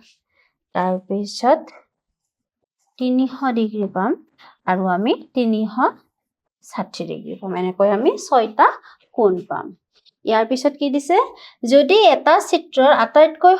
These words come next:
সৰু সমমিতি কোণ ষাঠি ডিগ্ৰী হয়, তেন্তে চিত্ৰটোৰ আন সমমিতি কোণবোৰ কি হ'ব? কি হ'ব? প্ৰথমটো যদি ষাঠি ডিগ্ৰী হয়, তাৰ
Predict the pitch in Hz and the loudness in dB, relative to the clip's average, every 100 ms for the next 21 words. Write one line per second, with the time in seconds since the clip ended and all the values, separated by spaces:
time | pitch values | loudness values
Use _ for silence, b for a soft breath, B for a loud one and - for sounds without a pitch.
0 | - 381 370 403 453 427 330 330 320 330 | 2 2 4 2 2 2 4 6 4 0
1 | 330 359 349 339 349 349 285 269 370 359 | 0 -4 2 2 2 -2 -10 0 2 2
2 | 339 339 240 196 170 b b b 302 320 | 2 0 2 2 0 b b b 2 4
3 | 359 415 415 302 - 285 262 294 349 - | 4 2 2 -2 2 2 4 4 4 4
4 | 247 320 370 349 311 294 294 302 370 - | 2 2 2 2 2 2 -2 -2 -4 0
5 | 285 262 254 285 466 - 277 208 196 180 | 0 2 2 2 0 0 -2 -2 -2 -2
6 | 135 b b b _ 339 359 370 415 311 | -4 b b b _ 0 2 4 4 2
7 | 320 311 320 330 330 339 330 339 320 320 | 4 4 4 2 2 2 -2 -2 -2 0
8 | 311 330 349 415 - 262 | 0 2 2 2 4 2